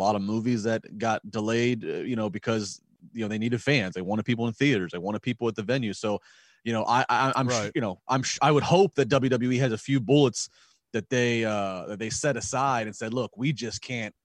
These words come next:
Speaker 1: fire these until we are back, uh, with full crowds." I would hope. And it's same thing with people coming back to the roster. You mentioned Cena. Uh, I'm not gonna claim myself to be Nostradamus. It was just a really kind of just a, a, just a,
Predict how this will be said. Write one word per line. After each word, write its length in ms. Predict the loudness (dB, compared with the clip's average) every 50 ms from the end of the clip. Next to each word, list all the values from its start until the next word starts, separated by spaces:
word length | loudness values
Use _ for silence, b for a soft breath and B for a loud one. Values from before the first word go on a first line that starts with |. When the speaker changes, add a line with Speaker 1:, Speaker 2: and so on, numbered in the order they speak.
| _ _ _ _
Speaker 1:
fire 400 | -4 -2 0 0 0 0 -2 -4
these 320 | -6 -8 -10 -10 -10 -12
until 280 | -14 -12 -10 -8 -8 -8
we 180 | -6 -6 -6
are 80 | -8 -8
back, 400 | -8 -6 -6 -6 -6 -8 -12 _ _ _ _ _ _ _ _ _ _ _ -10
uh, 140 | -8 -6 -6
with 140 | -6 -8 -8
full 240 | -4 -4 -4 -4 -2
crowds." 340 | -2 -2 -2 -2 -2 -2 0
I 140 | 0 0
would 100 | 2 2
hope. 220 | 0 0 0 -2 -4
And 80 | -6
it's 100 | -6 -4
same 160 | -2 -2 0 0
thing 160 | 0 0 0
with 240 | 0 0 -2 0 0
people 280 | 0 2 2 0 -2
coming 240 | -2 0 -2 0 0
back 180 | 0 -2 -2 -2
to 60 | -2
the 60 | 0
roster. 320 | 2 2 2 2 0 -4
You 80 | -6 -4
mentioned 300 | -4 -4 -4 -6 -8 -6
Cena. 340 | -4 -2 -2 -2 -2 -6 -10 b b b b b b
Uh, 260 | -6 -4 -2 -2 -2 -2
I'm 80 | -2
not 160 | 0 -2 -2 -2
gonna 100 | -6 -8
claim 240 | -6 -6 -6 -4
myself 240 | -4 -4 -4 -4 -4
to 60 | -4
be 80 | -4 -6
Nostradamus. 600 | -6 -6 -6 -8 -6 -4 -2 0 0 -2 -2 -4
It 60 | -6
was 120 | -6 -6 -6
just 120 | -8 -8
a 60 | -6
really 260 | -4 -4 -2 -4 -4
kind 180 | -4 -4 -4 -4
of 120 | -4 -6
just 220 | -8 -10 -10 -10 -12 -16 -10 -8
a, 120 | -8 -8 -6
a, 60 | -8
just 200 | -8 -8 -8 -10 -12 -14 _ -10
a, 120 | -10 -6